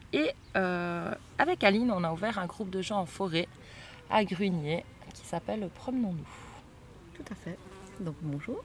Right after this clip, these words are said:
Speaker 2: je m'appelle Aline. Euh, moi, je ne travaille pas du tout à la base dans le, la petite enfance.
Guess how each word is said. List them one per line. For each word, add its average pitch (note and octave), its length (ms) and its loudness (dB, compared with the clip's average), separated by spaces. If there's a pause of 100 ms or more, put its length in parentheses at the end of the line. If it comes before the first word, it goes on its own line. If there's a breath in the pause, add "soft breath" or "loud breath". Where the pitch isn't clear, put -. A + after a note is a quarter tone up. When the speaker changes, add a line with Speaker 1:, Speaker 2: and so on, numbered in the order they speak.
(140)
Speaker 2:
je A3+ 60 2
m'appelle F3+ 300 -2
Aline. A3+ 400 2 (640 loud breath)
Euh, F#3 440 2
moi, G#3 220 2
je A3+ 140 0
ne D#3+ 240 0
travaille D3+ 320 -4
pas C#4 220 0
du A3+ 220 2
tout C#4 360 2
à G3 80 2
la F#3+ 140 2
base F#3 440 2 (180)
dans D#3+ 180 -2
le, D#3 120 -4 (180)
la D3+ 120 -6
petite - 240 -10
enfance. A3+ 680 0